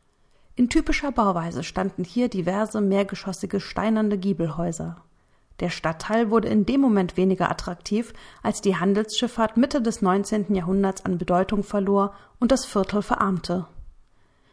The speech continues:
Hiermit einher ging der Verfall der Häuser, die auch immer wieder vom Hochwasser betroffen waren. Neunzehnhundertdreißig schließlich wurde der Hochwasserschutzdamm fertiggestellt und die Straße, zumindest für Autofahrer, zur Sackgasse.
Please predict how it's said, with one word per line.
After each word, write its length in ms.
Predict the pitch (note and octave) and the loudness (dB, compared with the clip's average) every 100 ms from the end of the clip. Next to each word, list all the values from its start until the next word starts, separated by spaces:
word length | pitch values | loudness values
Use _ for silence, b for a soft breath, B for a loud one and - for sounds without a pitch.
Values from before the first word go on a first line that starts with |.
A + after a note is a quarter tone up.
| _ | _
Hiermit 380 | - D4+ D4 - | -2 0 2 0
einher 400 | F#3 F#3 F3+ G3 | 0 2 2 2
ging 200 | G#3 A#3 | 4 4
der 100 | A#3 | 4
Verfall 400 | - B3 - A#3 | 2 -2 2 4
der 180 | G3 E3 | 4 2
Häuser, 400 | F3 F3 E3 F3 F#3 | 0 0 -2 -6 -4
die 100 | - | -4
auch 160 | - | -4
immer 340 | - B3 B3+ A3 | -2 4 6 4
wieder 220 | G3 G3 | 4 2
vom 260 | G3 A#3 G3 | 2 2 2
Hochwasser 420 | G3+ - E3 F3+ | -2 -2 -4 -4
betroffen 480 | - - E3 F3 E3 | -8 -10 -8 -4 -2
waren. 420 | E3 E3 E3 F3 - _ _ _ _ _ _ _ _ _ _ _ | -2 -2 -6 -8 -12 _ _ _ _ _ _ _ _ _ _ _
Neunzehnhundertdreißig 1040 | G3 G3 G3 G3 F3+ F3 - D#3+ D#3+ E3+ | 0 2 2 2 0 -2 -4 -4 -4 -8
schließlich 480 | - A3+ A3 A#3+ A#3 b b b | -6 -6 -2 -4 -4 b b b
wurde 180 | C#4 C#4 | -2 2
der 180 | C#4 A3+ | 2 4
Hochwasserschutzdamm 920 | F#3 - D#3+ E3+ E3+ F3+ - F3+ F3 | 4 2 -2 -2 -4 -6 -6 -6 -6
fertiggestellt 920 | - F3 F3 - - - - - - b b b | -4 -8 -8 -10 -10 -8 -8 -6 -8 b b b
und 120 | G3 | -4
die 60 | F3+ | -4
Straße, 640 | - - F3 F#3 - G3 G3 | -4 2 4 4 2 -2 -2
zumindest 400 | - A#3+ B3 B3+ | 2 4 4 2
für 200 | - - | 0 2
Autofahrer, 640 | D#3+ F#3 G3 - F#3+ F3+ F#3+ | 2 2 -2 -2 -4 -4 -2
zur 180 | C4 | -2
Sackgasse. 580 | A#3 E3+ - D#3 - - | 0 -2 -6 -12 -10 -12